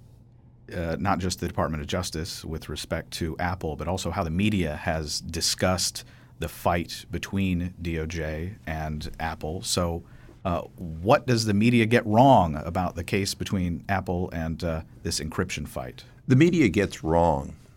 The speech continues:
Speaker 2: something that reporters, if they think about it, will realize. If they can crack Apple, then they can start listening to and following at least the metadata and then perhaps the entire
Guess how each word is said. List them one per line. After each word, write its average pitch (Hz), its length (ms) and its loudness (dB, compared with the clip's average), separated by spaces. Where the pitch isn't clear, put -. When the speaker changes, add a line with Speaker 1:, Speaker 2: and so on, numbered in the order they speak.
Speaker 2:
something 90 540 0
that 71 180 -2
reporters, 95 720 4
if - 140 -4
they 82 80 -2
think 160 320 0
about 73 300 2
it, - 80 -8
will 87 160 0
realize. 82 640 0
If - 120 4
they 143 120 0
can 139 160 2
crack 117 360 4
Apple, 98 500 4
then 104 180 6
they 104 120 6
can 120 180 0
start 87 440 4
listening 98 480 0
to 80 260 0
and 76 140 -2
following 82 540 4
at 139 100 -6
least 180 240 0
the 101 80 0
metadata 80 760 0
and 82 140 0
then 85 160 2
perhaps 85 540 2
the 85 120 -2
entire 78 520 4